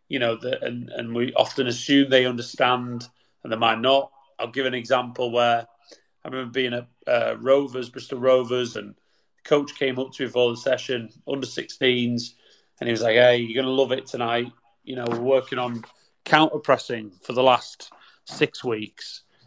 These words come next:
was like, "Oh, cool. All right, I'll have a watch." And, uh, anyway, I'm watching the session and I'm thinking, "Bloody hell, there's not much counter pressing going on." And me being me, I've immediately gone, "Well, are we talking about the same thing here?"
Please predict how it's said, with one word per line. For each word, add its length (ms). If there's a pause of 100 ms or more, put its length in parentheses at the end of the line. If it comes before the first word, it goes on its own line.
(100)
was 100
like, 80
"Oh, 120
cool. 340
All 100
right, 200
I'll 80
have 120
a 40
watch." 400 (400)
And, 300
uh, 160 (100)
anyway, 460 (180)
I'm 140
watching 300
the 60
session 420
and 120
I'm 120
thinking, 340
"Bloody 240
hell, 100
there's 120
not 120
much 220
counter 260
pressing 380
going 240
on." 200 (580)
And 120
me 160
being 240
me, 220
I've 160
immediately 440
gone, 280
"Well, 320 (1080)
are 80
we 120
talking 320
about 160
the 80
same 320
thing 240
here?" 340